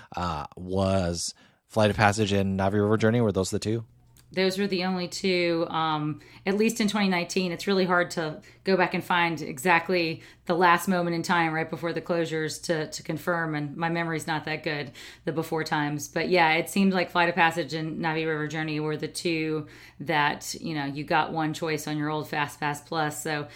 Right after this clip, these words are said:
Speaker 2: that's just something we're keeping in mind because we don't know what this new Genie Plus is gonna look, look like in twenty twenty-four.
Speaker 1: Indeed. Yeah, so we're gonna put a pin in that, and we'll see how things turn out in twenty twenty-four. All right, so for the tier two attractions,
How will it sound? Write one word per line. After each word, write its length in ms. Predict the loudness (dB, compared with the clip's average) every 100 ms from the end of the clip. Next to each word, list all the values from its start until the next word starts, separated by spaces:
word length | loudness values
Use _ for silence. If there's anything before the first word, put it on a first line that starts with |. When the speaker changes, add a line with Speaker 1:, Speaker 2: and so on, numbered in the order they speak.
| -18 -20 -2
Speaker 2:
that's 180 | 0 2
just 120 | 2
something 280 | 4 4 4
we're 100 | 4
keeping 320 | 2 4 6
in 80 | 8
mind 600 | 8 8 6 6 0 -2
because 320 | 0 2 4
we 40 | 4
don't 140 | 4
know 160 | 2 2
what 140 | 2
this 180 | 0 -2
new 140 | -2
Genie 240 | -2 -4 -2
Plus 280 | -2 -4
is 120 | -6 -8
gonna 160 | -6
look, 320 | -6 -10 -8
look 180 | -8 -4
like 260 | -4 -4 -4
in 140 | -6
twenty 220 | -6 -6
twenty-four. 520 | -6 -6 -6 -6 -6 -10 -20 -20 _ _ _
Speaker 1:
Indeed. 720 | -6 -4 -4 -4 -4 -8 -14 -10
Yeah, 220 | -6 -4
so 320 | -4 -2 -2
we're 180 | -2 -4
gonna 440 | -4 -4 -4 -6 -10 _ _
put 140 | 4
a 60 | 4
pin 160 | 4 4
in 120 | 6
that, 280 | 6 4 0
and 300 | -6 -6 -4
we'll 160 | -4
see 340 | -2 -2 -4 -4
how 220 | -6 -6
things 360 | -6 -6 -6 -8 _
turn 220 | -8 -6 -6
out 180 | -8
in 80 | -10
twenty 220 | -10 -10
twenty-four. 460 | -8 -10 -10 -12 -12 -18 -20 -16 4
All 60 | 8
right, 140 | 8
so 120 | 4 -2
for 100 | -2
the 80 |
tier 320 | -4 -2 0 2
two 220 | 6 6
attractions, 640 | 8 8 8 4 0 -2